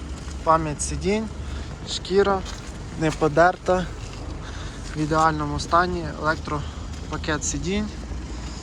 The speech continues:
Ось так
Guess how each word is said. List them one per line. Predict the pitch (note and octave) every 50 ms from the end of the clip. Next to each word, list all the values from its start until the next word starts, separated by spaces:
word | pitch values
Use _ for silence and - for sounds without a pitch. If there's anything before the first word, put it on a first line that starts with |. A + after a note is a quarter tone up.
| - - - - - - - - - - - - - - - - - - - - - - - - - - - - - - - - - - - - - - - - - - - - - - - -
Ось | -
так | - - D3 C#3+